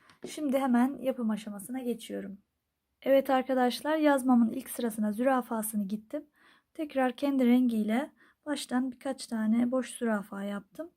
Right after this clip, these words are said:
Şimdi ara modelimizden tekli sinek kanadı yapacağım. Bir tane zürafa yapıyorum. Yapmış olduğum zürafaya geri dönüyorum. Zürafanın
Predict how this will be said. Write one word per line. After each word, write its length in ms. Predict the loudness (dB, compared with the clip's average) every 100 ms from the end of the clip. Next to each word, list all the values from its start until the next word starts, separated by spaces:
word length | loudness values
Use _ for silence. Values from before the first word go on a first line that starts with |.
| _ _ _ _ _ _ _ _
Şimdi 260 | -8 -4
ara 180 | 0 2
modelimizden 880 | 2 2 4 4 4 2 0 0 0
tekli 340 | -4 -12 _
sinek 300 | -4 0 0
kanadı 260 | 0 0 0
yapacağım. 580 | -2 -6 -4 0 2 0
Bir 100 | -2
tane 300 | 0 0 0
zürafa 540 | -2 -2 -2 -2 -2
yapıyorum. 680 | 0 -2 -2 -4 0 -2 -4 _ _ _ _ _ _ _ _ _ _ _ _ _ _ _ _ _ _ _ _ _ _ _ _ _ _ _ _ -4
Yapmış 380 | -4 -4 -4
olduğum 360 | 0 2 4 4
zürafaya 600 | 4 2 0 -4 -6 -6
geri 380 | -6 -4 -2 2
dönüyorum. 640 | 4 4 4 2 -2 -2 _ _ _ _ _ _ _ _ _ _ _ _ _ _ _ _ _ _ _ _ _ _ _ _ _ _ _ _
Zürafanın 920 | _ -2 0 -2 -2 2 2 2 -2